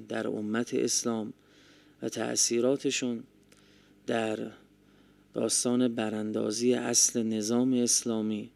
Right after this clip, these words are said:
و ترور شخص خاتم الانبیا به عنوان رهبر منصوصهٔ من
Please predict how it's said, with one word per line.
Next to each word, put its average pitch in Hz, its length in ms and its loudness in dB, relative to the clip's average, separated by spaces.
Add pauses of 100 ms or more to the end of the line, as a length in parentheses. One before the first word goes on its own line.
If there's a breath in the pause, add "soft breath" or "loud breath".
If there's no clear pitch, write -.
(520 soft breath)
و 117 100 -2
ترور 113 400 2
شخص 127 440 0
خاتم 123 480 -2
الانبیا 120 600 2
به 117 80 0
عنوان 113 340 0
رهبر 113 520 -2
منصوصهٔ 113 760 0
من 107 300 -2